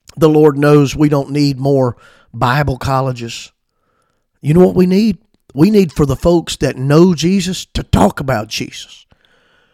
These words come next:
We need to share him with our neighbors, with our coworkers, with our friends,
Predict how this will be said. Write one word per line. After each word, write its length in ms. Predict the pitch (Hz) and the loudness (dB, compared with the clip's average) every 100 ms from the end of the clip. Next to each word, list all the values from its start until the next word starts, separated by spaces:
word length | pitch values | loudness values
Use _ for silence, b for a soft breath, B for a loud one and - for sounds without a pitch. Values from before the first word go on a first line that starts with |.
| _ _ | _ _
We 180 | - 202 | 2 4
need 160 | 196 165 | 4 0
to 80 | 165 | -2
share 500 | - - 190 190 117 | -4 0 0 0 -2
him 480 | 131 113 - - _ _ _ _ _ _ _ _ _ | -8 -10 -14 -20 _ _ _ _ _ _ _ _ _
with 160 | 151 170 | 0 2
our 120 | 156 | 2
neighbors, 500 | 147 180 185 131 - | 2 2 0 -2 -6
with 100 | 170 | -2
our 140 | 175 | -2
coworkers, 640 | 139 - 175 151 131 120 - | -2 2 2 0 -4 -8 -4
with 180 | 175 165 | -2 -2
our 140 | 147 | -4
friends, 480 | - 165 165 120 | -4 -6 -4 -6